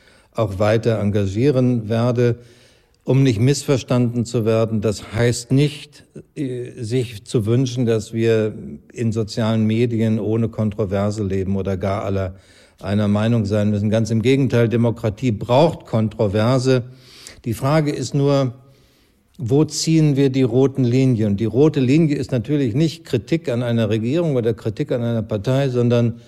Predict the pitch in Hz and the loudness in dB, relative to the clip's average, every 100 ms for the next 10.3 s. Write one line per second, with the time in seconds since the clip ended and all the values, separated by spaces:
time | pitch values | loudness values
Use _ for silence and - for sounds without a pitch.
0 | _ _ - 107 127 120 120 117 98 117 | _ _ -12 -4 0 0 0 -4 -2 -2
1 | 123 117 113 110 104 113 104 90 107 139 | 2 2 2 0 0 0 0 0 2 2
2 | 131 113 117 127 113 104 120 117 - 101 | 2 0 2 2 2 2 0 -2 -2 0
3 | 107 107 107 _ _ _ - 113 107 123 | 2 -2 -4 _ _ _ -4 -2 -2 -4
4 | 104 95 95 98 90 85 - _ _ _ | -4 -2 -2 -2 -2 -6 -16 _ _ _
5 | _ - - _ _ - 123 - 117 120 | _ -20 -20 _ _ -2 -2 0 0 2
6 | 120 120 113 107 - 120 110 107 107 104 | 2 2 2 0 -4 -2 0 2 2 2
7 | 101 95 - - 127 107 120 120 101 104 | 0 -4 -10 -16 -6 -4 -2 -2 0 0
8 | 98 92 101 110 110 110 101 101 98 98 | 0 -2 -8 -4 -2 0 0 0 0 -4
9 | 101 - 92 - 120 110 104 92 101 113 | -8 -8 -10 -4 0 0 0 -2 -4 -4
10 | 98 95 87 | -2 -2 -4